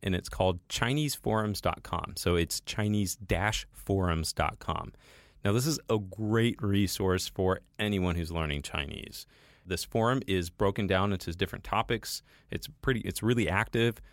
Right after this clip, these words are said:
So there's a main thread for resources for studying Chinese,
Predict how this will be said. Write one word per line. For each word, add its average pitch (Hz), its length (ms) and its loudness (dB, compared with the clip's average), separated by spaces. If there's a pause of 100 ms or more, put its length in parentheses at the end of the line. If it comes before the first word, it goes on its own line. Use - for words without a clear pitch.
(140)
So 95 500 2
there's 90 320 0
a 85 340 4
main 95 400 2 (120)
thread 95 320 0
for 85 360 0
resources 98 560 2
for 85 140 -6
studying 101 320 2
Chinese, 110 680 2